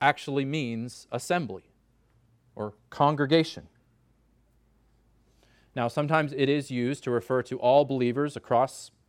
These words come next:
across the world, across time and space. So it can mean that, but it's also used to refer to specific local visible churches like this that actually assemble, that actually know each other.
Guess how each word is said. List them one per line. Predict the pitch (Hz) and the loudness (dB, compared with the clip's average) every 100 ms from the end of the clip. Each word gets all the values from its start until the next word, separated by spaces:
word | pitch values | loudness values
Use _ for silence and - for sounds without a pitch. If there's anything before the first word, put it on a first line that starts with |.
| _ _ _ _ _ _ _ - | _ _ _ _ _ _ _ -20
across | - 127 143 | 0 2 2
the | - | 0
world, | 110 110 147 | 0 2 0
across | 127 123 113 | 2 2 2
time | - 120 | -2 -4
and | 139 | -6
space. | - 110 151 - _ _ _ | -6 -6 -6 -14 _ _ _
So | 113 | -8
it | 117 | -4
can | 131 | -2
mean | 139 143 131 _ _ _ | 0 -2 -6 _ _ _
that, | 104 156 135 127 - _ _ _ | 0 2 4 2 -6 _ _ _
but | 127 131 | -2 0
it's | 127 | 4
also | 147 156 165 147 | 4 4 2 2
used | 131 127 131 | 0 -4 -4
to | 139 | -2
refer | 131 123 127 127 | -2 0 0 0
to | - 127 127 _ _ _ _ _ _ | -2 -2 -2 _ _ _ _ _ _
specific | - - - 147 147 147 - - | -16 -10 -6 -4 -2 -2 -4 2
local | 120 139 147 | 4 4 0
visible | 113 131 156 156 160 | 2 2 2 2 0
churches | 156 147 160 147 | 0 -2 -2 -4
like | 123 156 - | 0 0 0
this | 127 - - - _ - - | -4 -4 -10 -20 _ -8 -2
that | - - | -2 0
actually | 151 - 151 139 139 139 _ _ _ _ _ _ _ _ _ _ | -2 -2 -6 -4 -4 -6 _ _ _ _ _ _ _ _ _ _
assemble, | 127 - 196 98 78 _ _ _ _ _ _ _ _ _ | -10 -4 -4 -4 -12 _ _ _ _ _ _ _ _ _
that | 120 | 0
actually | 120 127 - 120 120 127 _ _ _ _ _ _ | 0 -2 -4 -4 -4 -8 _ _ _ _ _ _
know | 127 151 | -2 0
each | 120 - | 0 -6
other. | - | -20